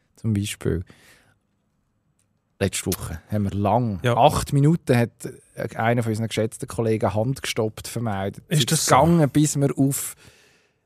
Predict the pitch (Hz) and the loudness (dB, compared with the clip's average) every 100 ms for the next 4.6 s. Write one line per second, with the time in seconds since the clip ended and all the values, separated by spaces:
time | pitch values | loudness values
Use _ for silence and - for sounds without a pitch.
0 | _ _ _ _ - - - 117 127 127 | _ _ _ _ -4 -4 0 2 2 -2
1 | - - 104 123 113 117 110 90 95 95 | -4 -2 0 0 -2 -4 -4 -6 -6 -8
2 | 95 98 - _ _ _ 104 107 113 107 | -10 -12 -14 _ _ _ -4 -2 -2 -2
3 | 107 - 131 - 120 123 _ - 110 113 | -2 0 -2 -2 -4 -4 _ -4 -4 -4
4 | 110 120 127 127 147 143 | -2 4 4 4 0 -4